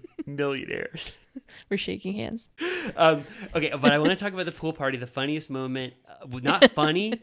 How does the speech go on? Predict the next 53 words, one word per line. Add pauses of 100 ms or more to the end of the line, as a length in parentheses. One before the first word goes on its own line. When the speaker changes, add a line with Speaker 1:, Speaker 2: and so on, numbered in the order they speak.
(120)
Speaker 1:
<laughs>
Speaker 2:
but
sort
of,
Speaker 1:
You
can
Speaker 2:
like,
Speaker 1:
call
it
funny.
Speaker 2:
shocking.
It
was
Speaker 1:
<laughs>
Speaker 2:
funny
as
a
viewer.
It's
not
funny
for
Danny. (380)
But (300)
at
a
certain
point
in
the
pool
party,
they
knew
that
it
was
too
chaotic
and
they
wanted
to
have
wild
energy. (260)
And
Brock
goes, (120)
"Pull
down
Danny's
pants."